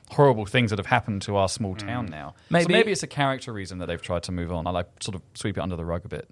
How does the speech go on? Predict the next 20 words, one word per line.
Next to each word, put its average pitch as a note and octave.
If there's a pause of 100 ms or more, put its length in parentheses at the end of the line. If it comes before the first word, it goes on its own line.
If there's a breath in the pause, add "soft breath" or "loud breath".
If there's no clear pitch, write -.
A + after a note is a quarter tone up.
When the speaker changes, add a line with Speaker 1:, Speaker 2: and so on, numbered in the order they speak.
(120)
Speaker 3:
It D#3+
also F#3+
feel, G3
uh, D#3+
th-, D3+
feeds D3
into C#3
the A#2+
themes F3
of F3+
the E3
film. F#3
You D3+
know, D3+
uh, C3+
there's, B2+ (160)
there's B2
that C3
dreadful B2
st-, B2